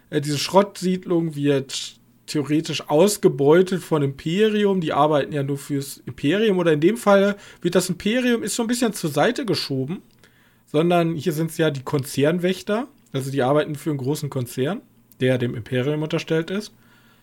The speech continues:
Und wie, wie so ein Distrikt und diese, diese Wachen sind auch nicht gern gesehen dort. Und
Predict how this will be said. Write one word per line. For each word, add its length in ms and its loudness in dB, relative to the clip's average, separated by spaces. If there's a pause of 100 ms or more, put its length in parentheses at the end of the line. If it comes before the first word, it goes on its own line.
(580)
Und 800 6 (1600)
wie, 280 -6
wie 100 -2
so 140 6
ein 100 6
Distrikt 680 0
und 180 -4
diese, 240 0
diese 340 -2
Wachen 640 -2 (400)
sind 240 0
auch 160 -2
nicht 180 -4
gern 220 4
gesehen 440 0
dort. 400 -8 (2000)
Und 260 6